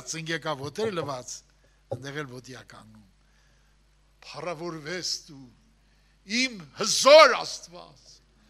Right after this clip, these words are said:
իմ խոնար Աստված, իմ ամենափոքր, ամենափոքր մարդին սիրող Աստված,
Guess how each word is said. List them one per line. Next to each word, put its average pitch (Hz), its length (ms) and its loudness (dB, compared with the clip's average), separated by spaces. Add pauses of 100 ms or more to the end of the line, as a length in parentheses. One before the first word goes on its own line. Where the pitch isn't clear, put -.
(420)
իմ 165 260 -16
խոնար 202 480 2
Աստված, 156 680 -8 (1500)
իմ 240 220 -16 (280)
ամենափոքր, 190 1400 -14 (1200)
ամենափոքր 190 1160 -14 (140)
մարդին 160 640 -18
սիրող 123 480 -12
Աստված, - 600 -20